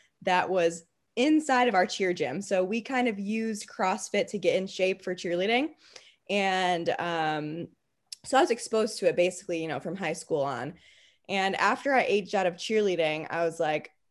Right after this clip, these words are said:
"Okay, what am I gonna do now? This is it. Like, <laughs> I don't have a sport to do, and I wanna stay fit, and I liked CrossFit." So I just kept going with CrossFit. And eventually I did, you know, some local competitions. I thought I wanted to be competitive in CrossFit, but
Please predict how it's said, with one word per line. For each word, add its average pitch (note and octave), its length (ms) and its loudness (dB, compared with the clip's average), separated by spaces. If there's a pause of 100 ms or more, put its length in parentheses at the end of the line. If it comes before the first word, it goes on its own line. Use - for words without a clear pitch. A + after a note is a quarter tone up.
"Okay, G3+ 360 2
what D#3+ 180 0
am E3 100 -4
I D#3+ 80 -4
gonna D#3+ 200 -4
do E3+ 180 -4
now? D3+ 380 -6 (100)
This E3+ 460 -4
is F#3+ 100 -8
it. F3 300 4
Like, F3+ 300 6 (260)
<laughs> - 140 4
I A#3 100 6
don't B3 120 8
have B3+ 160 4
a A#3+ 60 2
sport B3 420 6
to C4 100 0
do, F3+ 280 6 (440)
and G3 120 2
I G3 60 4
wanna G#3+ 260 4
stay G3 220 2
fit, G3+ 260 2
and F3+ 100 2
I F3+ 80 4
liked G3 320 2
CrossFit." F#3+ 460 0
So - 120 -6
I F#3+ 60 0
just A3 200 -4
kept B3 200 0
going G3+ 200 -2
with D#3+ 160 -8
CrossFit. D3+ 460 -2 (540)
And D#3 400 -4 (120)
eventually D4 560 2
I A#3+ 80 2
did, A#3 340 2
you A3 80 -4
know, G3 140 -2
some A3 200 -6
local A#3+ 220 0
competitions. A#3 680 -2
I F3+ 100 2
thought G#3+ 200 0
I G#3 60 4
wanted G#3 240 2
to G3+ 60 -2
be G#3 100 -4
competitive G3+ 520 0
in F#3+ 120 -4
CrossFit, F#3+ 680 0
but D3+ 280 -2